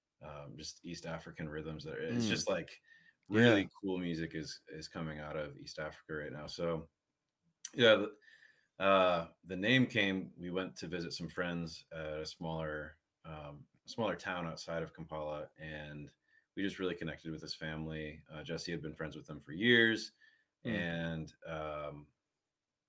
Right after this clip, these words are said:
Speaker 1: and that tribe, and I think a lot of tribes in, uh, Uganda, there are kind of family names that just kinda get passed on, kind of like, you know, you might have, you know, Frank Junior, Frank Senior,
Speaker 2: Yeah.
Speaker 1: you know, <laughs> Frank Junior the third.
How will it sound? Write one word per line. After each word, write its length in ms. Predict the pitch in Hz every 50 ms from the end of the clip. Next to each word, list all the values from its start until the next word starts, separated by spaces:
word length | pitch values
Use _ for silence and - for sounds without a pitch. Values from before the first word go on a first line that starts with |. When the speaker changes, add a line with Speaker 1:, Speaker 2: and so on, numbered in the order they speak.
| _ _ _ -
Speaker 1:
and 300 | 95 90 90 87 82 -
that 300 | 101 107 113 110 - -
tribe, 340 | - - 98 87 87 87 85
and 80 | 87 80
I 40 |
think 220 | - - 123 117 -
a 60 | 87
lot 220 | 87 90 92 92
of 80 | 87 -
tribes 480 | - - 82 82 80 80 80 - - - -
in, 440 | 87 87 87 87 82 82 82 80 80 - _ _ _ _ _ _ _ _ -
uh, 140 | 78 78 78
Uganda, 640 | 78 78 80 80 80 82 80 78 78 78 80 78 73
there 400 | 78 80 80 78 78 - - 82
are 520 | 82 78 78 78 76 76 76 76 - - _ _ _ -
kind 160 | - 107 92
of 80 | 85
family 340 | - - 90 92 90 87 82
names 540 | 78 73 76 78 82 95 101 98 - - - -
that 160 | 69 67 -
just 140 | 76 - -
kinda 140 | 82 76 71
get 140 | 71 - -
passed 280 | 85 80 80 - -
on, 180 | 82 80 82 80
kind 200 | 80 82 80 78
of 120 | 78 -
like, 400 | 80 78 76 76 73 - - - _ _ _ _ _ _ _ _
you 140 | - 87 80
know, 140 | 78 76 78
you 140 | 78 78 76
might 160 | 76 76 -
have, 420 | 82 80 73 71 71 - - - - - _ _ _ -
you 80 | 78
know, 120 | 71 71 73
Frank 380 | - - 80 76 76 - - _ -
Junior, 720 | - 82 78 76 73 73 73 73 73 73 73 73 73 73 - -
Frank 220 | - 71 71 67 -
Senior, 640 | - 76 71 69 69 71 69 69 71 69 67 69
Speaker 2:
Yeah. 180 | 123 120 101 90
Speaker 1:
you 120 | 82 78 - - - -
know, 140 | - - - - _ - - -
<laughs> 280 | - - - _ _ -
Frank 180 | 87 85 82 -
Junior 280 | 82 82 82 82 78
the 120 | 76 78 76
third. 420 | - 78 73 71 73 73 71